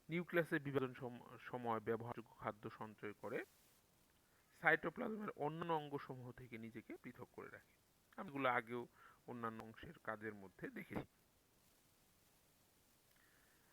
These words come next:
আচ্ছা, এরপরে আমরা ক্রোমোজোম সম্পর্কে আসি, ক্রোমোজোমের ভৌত গঠন। কোষের নিউক্লিয়াসে আমরা ক্রোমোজোম এর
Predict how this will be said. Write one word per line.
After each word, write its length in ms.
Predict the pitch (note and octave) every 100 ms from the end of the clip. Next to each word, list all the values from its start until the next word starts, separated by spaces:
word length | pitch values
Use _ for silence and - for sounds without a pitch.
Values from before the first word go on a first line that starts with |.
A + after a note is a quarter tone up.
| - - -
আচ্ছা, 240 | - - - - - -
এরপরে 600 | A3 C4 C#4+ A3 E3 D#4+ - - - _ _ - - - - - - - - - - - - - -
আমরা 280 | D3 D3+ D3
ক্রোমোজোম 640 | - A3 A#3+ A3+ G3+ G3+
সম্পর্কে 400 | F#3+ E3 C3 A2
আসি, 140 | - -
ক্রোমোজোমের 540 | - D#3 D3 D3 D3 B2+
ভৌত 320 | B2 A2+ C3+
গঠন। 280 | A2+ G#2 - - - - _ - _ - - - - - - _ _ _ _ _ _ _ _ -
কোষের 520 | B3 G#3 B3+ C#4+ B3
নিউক্লিয়াসে 480 | B3 F3 D3 - A#2+
আমরা 160 | B2+
ক্রোমোজোম 460 | - F#3 F3+ F3+ -
এর 180 | D#3+